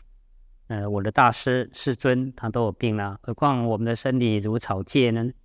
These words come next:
啊，那当然也会有病。那这样的话，白衣他们就会，哦，以汤药来供养。好，所以这个是佛的方便啊，并不是真实有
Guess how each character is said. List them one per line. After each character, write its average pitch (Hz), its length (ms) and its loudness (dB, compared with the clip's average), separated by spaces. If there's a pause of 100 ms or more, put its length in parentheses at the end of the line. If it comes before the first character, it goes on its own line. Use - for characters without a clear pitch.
(120)
啊， 101 180 -14 (760)
那 113 80 -8
当 113 160 0
然 107 80 -2
也 95 100 -2
会 110 120 2
有 101 100 2
病。 92 260 -4 (1500)
那 120 80 -2
这 127 120 2
样 123 80 6
的 117 80 2
话， 117 160 6
白 107 240 2
衣 113 380 0 (280)
他 - 120 -2
们 107 160 2
就 104 180 0
会， 104 140 0 (320)
哦， 98 180 -4
以 95 140 -2
汤 117 260 2
药 113 180 2
来 98 120 -4
供 104 300 0
养。 104 220 2 (3250)
好， - 340 -2
所 - 160 2
以 135 100 4 (160)
这 - 120 2
个 127 100 2
是 110 260 0
佛 104 200 -6
的 101 100 -2
方 110 280 -2
便 110 200 0 (100)
啊， 104 120 0
并 117 180 0
不 104 80 -2
是 104 240 -4
真 107 280 -6
实 - 220 -14
有 101 160 -4